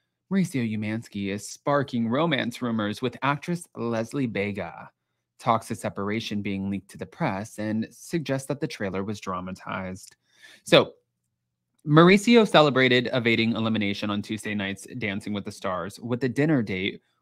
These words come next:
with this actress who is in the corner, in the little bubble here,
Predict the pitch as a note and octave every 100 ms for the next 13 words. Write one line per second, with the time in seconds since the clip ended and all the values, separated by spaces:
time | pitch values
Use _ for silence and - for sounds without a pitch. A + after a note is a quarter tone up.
0 | - G2 G#2+ F3 - G3 - A2 - G2
1 | G2+ - - A#2 G#2 G2+ G#2+ G#2+ A#2 -
2 | - - F#2+ F2 F2+ A2+ A2+ G2+ A2 B2
3 | F2+ F2+ F#2 F#2+ F2+ A2